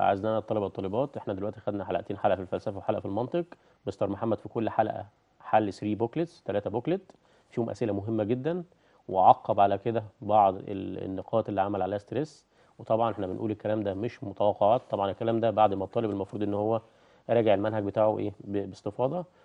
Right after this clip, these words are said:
وهو لو عايز أي معلومات إضافية أو أي شرح وافي أكتر من كده، هيكتب بس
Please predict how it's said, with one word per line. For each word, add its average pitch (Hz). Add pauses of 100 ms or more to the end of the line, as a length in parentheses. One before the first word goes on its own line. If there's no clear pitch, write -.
(160)
وهو 110
لو 101
عايز 120
أي 120
معلومات 98
إضافية 113
أو -
أي 98
شرح -
وافي 104
أكتر 98
من 92
كده، 156 (320)
هيكتب 104
بس 107